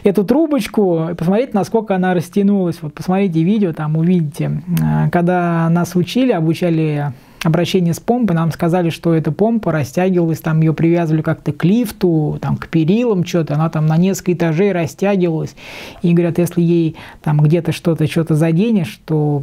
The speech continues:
она не разорвется ни в коем случае, можно только вырвать конюлю из тела.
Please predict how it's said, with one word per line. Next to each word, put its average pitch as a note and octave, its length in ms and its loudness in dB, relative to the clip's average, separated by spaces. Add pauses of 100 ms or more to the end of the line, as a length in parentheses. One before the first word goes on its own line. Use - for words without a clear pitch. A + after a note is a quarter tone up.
она D#3 260 2
не D#3+ 140 4
разорвется E3+ 580 0
ни F3+ 80 0
в - 80 -10
коем D#3+ 220 -2
случае, F#3 560 -2
можно E3 320 2
только D#3 240 -2
вырвать D#3 400 2
конюлю D#3 360 2
из D3 80 -2
тела. D3 460 -2